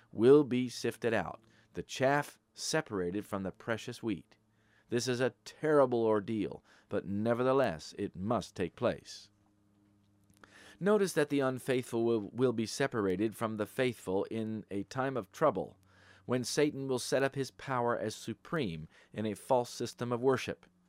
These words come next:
That is referring to the rise of papal power and the image to the Roman hierarchy, which forces all to worship according to Rome's dictates and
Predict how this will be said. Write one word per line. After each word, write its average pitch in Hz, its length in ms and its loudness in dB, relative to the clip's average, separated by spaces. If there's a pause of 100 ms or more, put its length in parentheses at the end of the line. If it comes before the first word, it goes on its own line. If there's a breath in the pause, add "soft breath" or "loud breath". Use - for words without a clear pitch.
(560 soft breath)
That 113 140 2
is 127 160 0
referring 143 460 4
to 143 80 0
the 135 100 2
rise 127 380 2
of 123 160 -6
papal 156 320 -2
power 107 400 2
and 123 120 -2
the 123 100 -2
image 113 600 -4 (140)
to 127 100 -6
the 120 120 2
Roman 127 380 0
hierarchy, 117 640 -2
which 110 240 -4
forces 120 480 -4
all 151 360 6
to 160 160 -2
worship 131 420 0
according 113 600 -2
to 113 120 -8
Rome's 120 460 -2
dictates - 760 -8 (320 soft breath)
and 101 280 -6